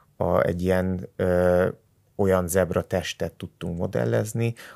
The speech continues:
amiben valamilyen fluid úszkált. Hát egyedül a, a vérkeringés, tehát az ilyen keringés általi hőháztartás az, amit ez a modell, ö, nem tudott visszaadni, de a hőmérséklet miatti,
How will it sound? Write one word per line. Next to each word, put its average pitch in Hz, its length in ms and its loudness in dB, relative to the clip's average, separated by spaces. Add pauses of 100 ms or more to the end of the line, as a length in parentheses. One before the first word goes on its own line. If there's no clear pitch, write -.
(120)
amiben 98 560 0
valamilyen 90 560 0
fluid 85 460 -6 (280)
úszkált. 110 680 -6 (240)
Hát - 160 -4
egyedül 92 360 2
a, 90 400 4
a 87 320 0
vérkeringés, 87 960 -4
tehát - 180 -10
az 85 160 -8
ilyen 87 320 -6
keringés 85 520 -4
általi 85 380 -4
hőháztartás 82 960 -6
az, 87 100 -6
amit 85 260 -6
ez 82 100 -8
a 85 60 -8
modell, 82 520 -4 (400)
ö, 85 280 -2
nem 85 200 -4
tudott 87 300 -8
visszaadni, 120 640 -2 (340)
de 101 240 4
a 101 180 4
hőmérséklet 90 800 0
miatti, 90 720 -2